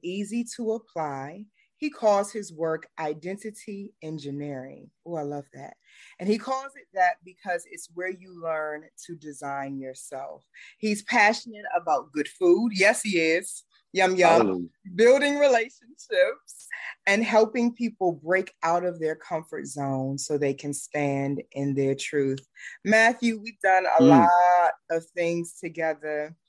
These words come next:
Speaker 1: And the topic for this episode is why it's important for men and women to heal together.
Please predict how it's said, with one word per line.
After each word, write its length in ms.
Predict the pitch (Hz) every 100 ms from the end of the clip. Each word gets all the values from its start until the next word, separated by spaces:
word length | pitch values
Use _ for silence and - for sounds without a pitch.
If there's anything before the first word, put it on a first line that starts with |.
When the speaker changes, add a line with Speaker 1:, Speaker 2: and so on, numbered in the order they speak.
| _ _ _
Speaker 1:
And 140 | 180 185
the 80 |
topic 540 | 180 233 202 208 190 -
for 220 | 190 185
this 260 | 180 175 -
episode 760 | 180 180 185 - 170 160 160
is 320 | - 160 147 160
why 360 | 151 165 175 185
it's 260 | 185 180
important 580 | 165 160 _ 175 170 165 165
for 100 | 151
men 480 | 151 160 175 180 180
and 300 | 156 151 147
women 560 | 147 170 165 147 139 143 _ _
to 100 | 165
heal 320 | 151 196 214
together. 640 | 220 175 139 131 139 -